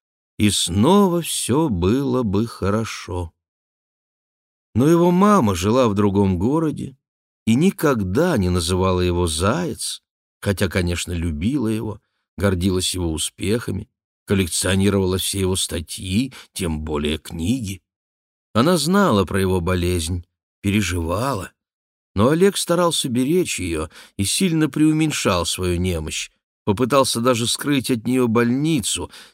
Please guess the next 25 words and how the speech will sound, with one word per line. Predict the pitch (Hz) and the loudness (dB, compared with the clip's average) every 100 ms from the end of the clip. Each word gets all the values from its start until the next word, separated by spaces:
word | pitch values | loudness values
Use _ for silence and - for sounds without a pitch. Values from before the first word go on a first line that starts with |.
| - | -4
и | 151 | -2
скрыл | - - 113 131 190 151 | 0 0 4 6 4 4
бы, | 87 62 _ _ _ _ - | 0 -4 _ _ _ _ -4
но | 107 | -2
Сашенька | 101 - 135 104 - 87 76 82 | -2 -2 -2 -2 -2 -8 -8 -8
проговорилась. | 87 85 85 90 76 71 - - - _ _ _ _ _ _ | -6 -4 -2 -2 -2 -6 -8 -8 -10 _ _ _ _ _ _
Ещё | 92 87 104 92 | -6 -4 -2 -2
по | 90 | -4
пути | 90 95 101 | -6 -4 -2
из | 95 | -2
больницы | 82 92 92 113 104 - | -2 -2 0 0 0 -4
в | 92 | -6
такси | - 90 - 113 110 - - _ | -6 -6 -4 0 0 -2 -14 _
он | 95 92 | -2 -2
позвонил | 101 87 98 101 123 117 | -2 0 2 2 2 0
ей, | 90 82 76 _ _ _ - | 0 -4 -6 _ _ _ -4
и | |
она | 101 110 | -2 0
порадовалась, | 104 104 117 123 107 101 98 | -2 -2 0 0 2 2 0
что | - - 107 | -4 -2 -2
он | 98 | 0
выписался | 104 127 107 - 101 98 107 | 0 0 -2 -4 -4 -2 0
и | |
едет | 110 113 104 95 | 2 2 0 -2
домой, | 87 101 139 135 | 0 0 0 0